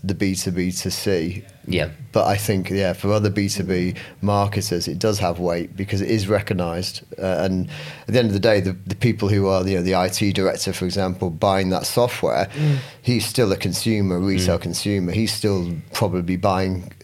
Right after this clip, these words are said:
Speaker 1: stuff from B Corp brands. He's probably buying stuff, uh, you know, uh, there's Able and Cole is one of the B Corps I use.
Speaker 2: Mm.
Speaker 1: Uh, I've got V-, Vivo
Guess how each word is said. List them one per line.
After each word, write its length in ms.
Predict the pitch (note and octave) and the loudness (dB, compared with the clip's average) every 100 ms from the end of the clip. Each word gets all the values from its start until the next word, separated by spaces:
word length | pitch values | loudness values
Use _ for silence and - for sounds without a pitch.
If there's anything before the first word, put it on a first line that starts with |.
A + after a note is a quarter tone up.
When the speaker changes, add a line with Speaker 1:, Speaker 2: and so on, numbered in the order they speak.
| - | -12
Speaker 1:
stuff 380 | - - A2 - | -10 -4 -2 -2
from 360 | - G#2 F2 F2+ | -2 0 0 0
B 240 | F#2 F#2 | -2 -2
Corp 360 | F#2 G2 F2+ - | -2 -2 -2 -2
brands. 440 | G2 F#2 F2+ F2+ | -2 0 0 -2
He's 140 | F#2+ | -4
probably 300 | - F#2+ E2+ | -4 -4 -4
buying 300 | E2 F#2 F2+ | -4 -2 -2
stuff, 480 | - - G2+ F#2 - | -4 -2 -2 -2 -2
uh, 140 | F2+ F#2 | 0 2
you 220 | G2 F2+ | 2 0
know, 160 | F2 | 0
uh, 100 | F2 | -2
there's 260 | E2 F#2 F#2 | 0 0 -2
Able 540 | F2 F#2 F#2+ F#2+ F2 | -2 -2 0 0 -2
and 120 | F#2 F2+ | -4 -2
Cole 340 | G#2 F#2 F#2 | 0 2 0
is 120 | F#2 | -2
one 60 | F#2+ | -2
of 60 | |
the 60 | F2+ | -2
B 220 | G2 F#2 | -2 -2
Corps 300 | F2+ F2 - | -2 -4 -2
I 160 | F#2 F2+ | 0 0
use. 480 | F2 F#2 F2+ F2+ - | 2 0 0 -2 -4
Speaker 2:
Mm. 200 | - F#2 F2+ - - | -2 -2 -2 -6 -4
Speaker 1:
Uh, 300 | F2 F2+ F#2 | -2 0 0
I've 80 | |
got 140 | F#2+ F#2 | 0 0
V-, 200 | G2+ G2 | 2 0
Vivo 560 | E2+ F#2+ F#2+ F#2 F#2 | 2 4 4 4 2